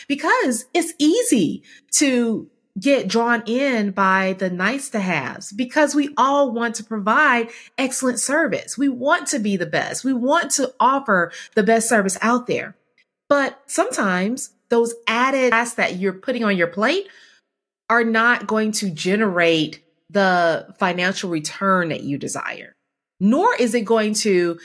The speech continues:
result in any improvement for the client that they are going to look at as being highly valuable. So we have to be able to differentiate between the two.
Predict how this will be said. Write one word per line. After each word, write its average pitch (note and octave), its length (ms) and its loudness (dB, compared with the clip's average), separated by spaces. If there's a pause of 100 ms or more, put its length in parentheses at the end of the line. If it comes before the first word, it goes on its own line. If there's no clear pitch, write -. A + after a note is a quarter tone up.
(420)
result G3+ 680 2
in F#3 460 0 (200)
any B3 260 2
improvement G3+ 920 0 (540)
for A#3+ 200 2
the G#3+ 80 0
client C#4+ 640 0
that F#3+ 140 -2
they G#3+ 240 2
are F#3 200 2
going F#3 460 0
to E3+ 260 -2
look F#3 340 0
at F3+ 180 2
as D#3 180 -4
being D#3+ 240 -4
highly D#3 440 -2
valuable. C#3 680 -6 (800)
So A3 140 -2
we A3+ 80 0
have A3+ 180 2
to C4 80 -6
be A3+ 160 -2
able G3 280 0
to G3 180 -2
differentiate F3 640 2
between D3+ 360 0
the B2+ 80 -2
two. - 280 -4